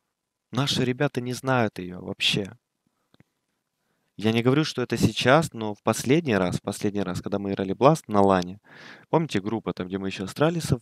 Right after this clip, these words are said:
выбили, камбэк на Инферно сделали, и потом Виталити, э, тоже выиграли, и Комплексити за первое место.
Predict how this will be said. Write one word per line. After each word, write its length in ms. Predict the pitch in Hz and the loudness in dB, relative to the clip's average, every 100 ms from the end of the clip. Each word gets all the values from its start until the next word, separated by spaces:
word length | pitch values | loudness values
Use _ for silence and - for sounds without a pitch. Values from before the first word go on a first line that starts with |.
| - | 0
выбили, 320 | 120 107 101 | -2 -2 -6
камбэк 340 | - 104 104 107 | -6 -2 -2 -2
на 100 | 104 | -8
Инферно 340 | - 107 104 | -6 -8 -6
сделали, 380 | 101 101 98 98 - | -4 -4 -4 -6 -10
и 40 | |
потом 280 | - 107 107 | -8 -8 -6
Виталити, 680 | 104 - 98 95 - 95 92 - - - - - _ | -4 2 2 2 0 0 0 -16 -20 -18 -18 -20 _
э, 380 | - 90 90 87 - | -2 -2 -2 -4 -6
тоже 200 | 90 92 | -8 -4
выиграли, 360 | 135 104 90 | -4 -2 -6
и 40 | 92 | -4
Комплексити 540 | 101 98 98 - 92 | -4 -2 0 0 -2
за 140 | 92 | -6
первое 240 | - 92 92 | -6 -6 -6
место. 380 | 92 90 92 | -8 -8 -10